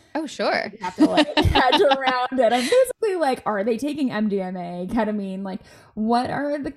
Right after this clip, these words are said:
Speaker 2: more common treatments, and how much or how little are people taking, and in what context? Like, I, I'm so curious.
Speaker 1: Yeah, I mean,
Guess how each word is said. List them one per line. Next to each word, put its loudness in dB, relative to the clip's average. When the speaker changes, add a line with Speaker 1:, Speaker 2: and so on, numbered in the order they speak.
Speaker 2:
more 0
common -2
treatments, -6
and -4
how -2
much -4
or -6
how -6
little 0
are -2
people -6
taking, -6
and -6
in -4
what -8
context? -10
Like, -8
I, -8
I'm -8
so -8
curious. -14
Speaker 1:
Yeah, -2
I -2
mean, 0